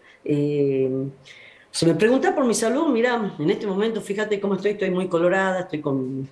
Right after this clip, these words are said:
con temperatura. Eh, estuve haciendo reposo en estos días porque el pie me duele, me duele bastante. Eh, tengo un poco deshinchado,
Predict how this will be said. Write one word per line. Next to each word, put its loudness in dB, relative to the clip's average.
con -2
temperatura. 0
Eh, 2
estuve 2
haciendo 2
reposo 0
en 4
estos -2
días 0
porque -6
el -6
pie 2
me 4
duele, 2
me -6
duele 2
bastante. -2
Eh, 0
tengo 6
un 0
poco 2
deshinchado, 0